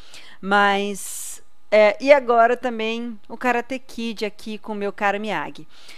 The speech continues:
É isso aí, galera. Voltem aqui na sexta-feira pra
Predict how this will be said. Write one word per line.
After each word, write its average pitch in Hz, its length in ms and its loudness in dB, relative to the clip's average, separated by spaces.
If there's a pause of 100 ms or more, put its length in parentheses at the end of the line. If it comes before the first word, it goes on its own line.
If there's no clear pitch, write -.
É 381 100 2
isso - 160 0
aí, 240 140 4
galera. 208 320 6
Voltem 349 340 6
aqui 330 160 -2
na 262 160 0
sexta-feira 233 840 0 (560)
pra 269 340 8